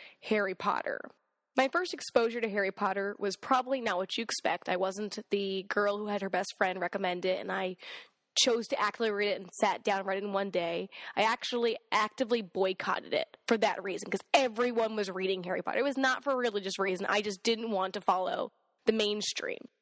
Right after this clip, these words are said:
Well, at this time I was living in a very diverse community, and our school encouraged, uh, public school,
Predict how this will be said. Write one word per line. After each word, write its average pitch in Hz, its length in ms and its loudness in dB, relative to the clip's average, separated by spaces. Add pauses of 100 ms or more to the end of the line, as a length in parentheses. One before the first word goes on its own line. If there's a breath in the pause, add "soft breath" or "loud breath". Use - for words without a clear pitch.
(340)
Well, 269 360 4 (220)
at 247 140 2
this 339 140 2
time 311 140 0
I 285 40 4
was 262 100 0
living 233 220 0
in 214 60 2
a 196 60 0
very 202 380 0
diverse 202 640 2
community, 294 640 0 (280)
and 226 320 2
our 208 140 0
school 311 460 0
encouraged, 262 840 0
uh, 208 80 4
public 247 260 0
school, 202 360 -2